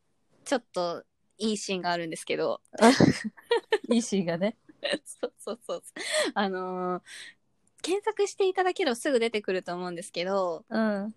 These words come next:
Speaker 1: あのー、桃李がソファーで、あのー、なんだろうね、下になってって、下になってってか、寝そべって、
Speaker 2: うん。
Speaker 1: で、木村文乃が、あの、上にかぶさってキスをするんですけど。
Speaker 2: おお。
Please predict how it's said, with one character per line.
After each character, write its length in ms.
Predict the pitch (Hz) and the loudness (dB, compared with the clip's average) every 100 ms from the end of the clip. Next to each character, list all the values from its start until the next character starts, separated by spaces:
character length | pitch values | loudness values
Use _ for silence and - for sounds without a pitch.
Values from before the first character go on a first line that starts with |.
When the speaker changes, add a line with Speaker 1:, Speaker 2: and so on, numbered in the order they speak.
| - | -8
Speaker 1:
あ 140 | 214 | -6
の 360 | 208 202 202 202 | -4 -4 -6 -8
ー、 120 | - | -2
桃 180 | 370 339 | 0 2
李 420 | 240 202 190 185 | 0 -4 -6 -4
が 380 | 226 247 196 175 | 0 2 0 -2
ソ 200 | - 269 | -2 -4
フ 100 | - | 0
ァ 160 | 202 180 | -2 0
ー 40 | |
で、 420 | 190 226 196 170 _ _ _ _ _ _ _ | 0 0 0 -4 _ _ _ _ _ _ _
あ 160 | 202 190 | -10 -8
の 380 | 180 175 175 | -6 -8 -8
ー、 40 | 175 _ _ _ _ | -14 _ _ _ _
な 160 | - 226 | -8 -4
ん 80 | 214 | -4
だ 80 | 190 | -6
ろ 140 | 185 | -8
う 20 | |
ね、 200 | 185 180 | -8 -8
下 300 | 196 - 247 | -10 -2 0
に 160 | 226 233 | 0 -2
な 140 | 240 | -2
っ 80 | 247 | -2
て 180 | - 190 | -2 -4
っ 60 | 196 | -4
て、 440 | - 170 135 - _ | -10 -6 -6 -6 _
下 220 | - - 196 | -20 -10 -8
に 100 | 202 | -4
な 100 | 208 | -6
っ 80 | |
て 140 | - 180 | -4 -8
っ 20 | |
て 160 | - 180 | -8 -8
か、 260 | - 104 | -4 -4
寝 120 | 180 | -4
そ 180 | 208 226 | -4 -2
べ 100 | 233 | -2
っ 80 | 233 _ | -4 _
て、 420 | - 160 131 - _ - | -6 -2 -2 -4 _ -6
Speaker 2:
う 300 | 240 220 202 | 2 2 2
ん。 40 | 208 | 0
Speaker 1:
で、 240 | 196 185 196 | 0 -2 -4
木 160 | - 202 | -8 -6
村 320 | 220 240 247 | -2 0 0
文 280 | 269 247 220 | -2 -4 -4
乃 140 | 190 | -6
が、 460 | 180 185 175 170 - | -2 0 0 -2 -10
あ 40 | |
の、 140 | 175 165 | -10 -6
上 180 | 208 | -2
に 120 | 240 240 | -2 -2
か 160 | 240 | -4
ぶ 100 | 214 | -4
さ 140 | - 247 | -4 -6
っ 80 | |
て 180 | _ 175 | _ -12
キ 140 | - - | -12 -8
ス 100 | 226 | -8
を 80 | |
す 160 | 190 170 | -6 -10
る 100 | 165 | -12
ん 40 | |
で 80 | 160 | -12
す 100 | 160 | -10
け 120 | - 151 | -6 -2
ど。 320 | 151 117 - _ _ _ | 0 0 -4 _ _ _
Speaker 2:
お 540 | - 220 247 285 254 | 2 8 10 12 10
お。 100 | 208 | 8